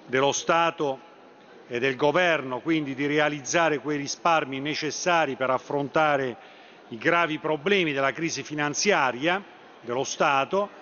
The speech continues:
e anche del debito pubblico che abbiamo. Quindi ci rendiamo conto di come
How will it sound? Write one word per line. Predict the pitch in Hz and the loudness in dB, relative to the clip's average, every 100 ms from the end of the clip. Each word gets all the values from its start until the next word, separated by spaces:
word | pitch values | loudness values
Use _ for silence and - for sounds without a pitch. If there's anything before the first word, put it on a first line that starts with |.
| - - | -20 -12
e | - | 0
anche | 175 160 156 147 | 2 2 0 -2
del | 139 135 127 | -2 -2 0
debito | 151 156 139 135 | 0 0 0 -2
pubblico | 131 208 135 120 110 117 101 - - | 4 4 4 0 0 0 -2 -6 -20
che | - 139 | -2 0
abbiamo. | 123 147 135 117 | 2 2 2 0
Quindi | 151 175 | -2 -2
ci | 147 - | -2 0
rendiamo | 151 160 202 180 165 | 0 2 2 4 2
conto | 190 185 151 139 | 4 2 2 -4
di | 135 | -2
come | 180 185 170 151 127 | 4 6 6 4 0